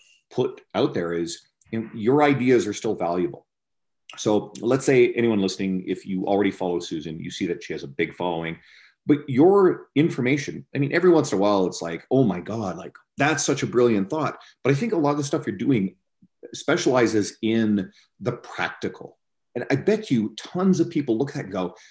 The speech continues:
"Shit, I know that. I thought of that. Why didn't I put that on paper, electronic paper, and share it with the world?" Or somehow think because they don't have the following that they're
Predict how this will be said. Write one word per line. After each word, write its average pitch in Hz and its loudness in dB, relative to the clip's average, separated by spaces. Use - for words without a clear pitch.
"Shit, - -4
I 240 -2
know 220 2
that. - -12
I 226 2
thought 170 -2
of 98 -4
that. 87 -6
Why 139 -4
didn't 165 2
I 139 4
put 139 0
that 123 0
on 120 -2
paper, 139 2
electronic 113 0
paper, 139 0
and 123 2
share 123 2
it - -2
with 117 -2
the 139 -2
world?" 127 0
Or 131 6
somehow 156 2
think 131 -2
because 107 -4
they 107 0
don't 104 -2
have 110 -6
the 95 -12
following 92 -2
that 87 -8
they're 92 -2